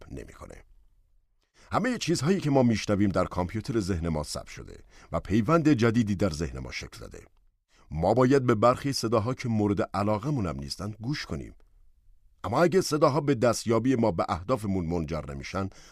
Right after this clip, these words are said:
باید در مدت زمانی که به گوش دادن اختصاص می‌دیم محتاط باشیم.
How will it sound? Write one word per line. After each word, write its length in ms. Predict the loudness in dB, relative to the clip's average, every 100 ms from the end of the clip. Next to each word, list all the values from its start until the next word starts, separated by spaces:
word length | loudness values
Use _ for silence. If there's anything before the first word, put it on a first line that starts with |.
| -8
باید 280 | -2 0 2
در 120 | 4
مدت 340 | 4 2 0 0
زمانی 340 | 0 2 0
که 120 | -2
به 120 | -4
گوش 280 | -4 -6 -4
دادن 260 | -4 -2 -4
اختصاص 480 | -6 -8 -10 -10 -10
می‌دیم 260 | -6 -8 -8 _
محتاط 400 | -8 -8 -8 -14
باشیم. 340 | -12 -14 -14